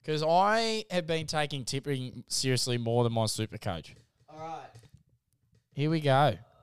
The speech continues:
Speaker 2: Okay, so last round.
Speaker 1: Here we go. Here we go.
Speaker 2: I got six.
Speaker 1: Yep.
Speaker 2: Connor
Speaker 1: Yep.
Speaker 2: got five. You got six.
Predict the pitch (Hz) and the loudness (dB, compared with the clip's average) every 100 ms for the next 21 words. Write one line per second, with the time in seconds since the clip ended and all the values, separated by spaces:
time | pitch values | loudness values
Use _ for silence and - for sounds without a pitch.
0 | _ - - - - _ _ _ - _ | _ -20 -20 -20 -20 _ _ _ -20 _
1 | _ _ _ 147 _ _ _ _ _ _ | _ _ _ _ _ _ _ _ _ _
2 | _ _ _ _ _ 160 165 170 156 - | _ _ _ _ _ -16 -8 -8 -6 -6
3 | - - - - 165 165 180 185 - 147 | -4 -6 -6 -6 -4 -4 -4 -4 -6 -10
4 | 156 165 240 247 104 98 95 98 98 95 | -6 -6 -6 -6 -4 -2 -2 -2 -2 -4
5 | - - 98 98 98 95 95 95 120 135 | -8 -16 -14 -12 -10 -10 -12 -4 2 4
6 | - - 139 - - - - _ _ - | 2 2 -2 -2 -8 -10 -16 _ _ -10
7 | 110 117 156 _ - 120 139 139 - - | -6 -4 -6 _ -10 -4 -2 0 -2 -2
8 | 139 160 220 - _ _ _ _ _ _ | 0 0 -4 -10 _ _ _ _ _ _
9 | _ _ _ 135 123 - - - - - | _ _ _ -8 -8 -8 -12 -18 -18 -20